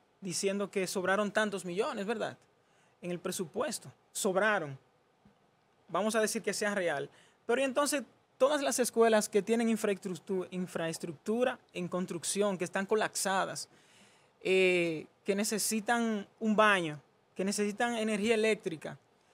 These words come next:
que necesitan también maestros? Entonces, ¿por qué ese dinero no, no fue invertido en, ahí? Entonces ahí podemos hacer un análisis crítico de que lo que necesitó eso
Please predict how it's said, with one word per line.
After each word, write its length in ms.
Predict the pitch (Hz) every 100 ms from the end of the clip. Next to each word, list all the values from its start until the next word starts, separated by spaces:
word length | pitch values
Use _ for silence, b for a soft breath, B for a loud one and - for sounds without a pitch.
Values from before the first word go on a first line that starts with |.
| b b -
que 80 | 196
necesitan 520 | 214 214 220 220 240
también 280 | 220 214 226
maestros? 580 | 214 190 175 - 160 -
Entonces, 420 | 202 202 254 254
¿por 160 | 240 226
qué 80 | 247
ese 120 | 277
dinero 260 | 262 254 240
no, 100 | 226
no 180 | 220 214
fue 140 | 226
invertido 600 | 226 208 - 208 190 175
en, 180 | 180 175 -
ahí? 320 | - 175 175 151 b b b -
Entonces 420 | 196 196 254 285
ahí 300 | 254 226 240 - _ _
podemos 320 | - 196 220 240
hacer 180 | 226
un 80 | 226
análisis 360 | 226 220 220 208
crítico 420 | 202 185 180 185
de 120 | 180
que 100 | 180
lo 100 | 190
que 100 | 185
necesitó 580 | 185 185 180 175 - 269 -
eso 360 | 190 160 180